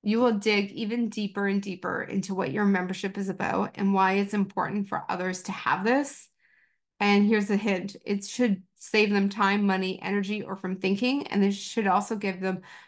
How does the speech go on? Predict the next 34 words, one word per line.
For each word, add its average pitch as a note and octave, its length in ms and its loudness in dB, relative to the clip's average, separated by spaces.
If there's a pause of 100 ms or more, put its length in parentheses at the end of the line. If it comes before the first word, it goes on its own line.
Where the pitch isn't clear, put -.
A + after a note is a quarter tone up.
(100)
a G3 60 -12
community F#3+ 460 4
that F#3+ 160 -2
they G3+ 60 -14
can F#3 180 -6
feel D#3+ 180 -2
they F#3 120 -4
can F3+ 200 -6
belong F#3 420 -2
to. - 340 -8 (2250)
All G#3+ 180 6
right. - 280 0 (160)
So A#3 440 4 (240)
that's A#3 260 0
my D4+ 360 2 (840)
tiny G4 320 2
little G3+ 220 0
beef F#3 480 -4 (440)
with G3+ 180 -4
founding F#3 300 0
members E3+ 320 -6
launches, - 640 -4 (420)
but G3 240 2
I A3 100 2
do A3 220 0
love F#3 240 2
them. E3 320 -4
It's F#3+ 200 -4
just, G#3+ 200 -4
we A3+ 60 0
gotta G3+ 200 4
look F#3 300 -2 (260)
more G#3 200 4
futuristically G3 1080 -4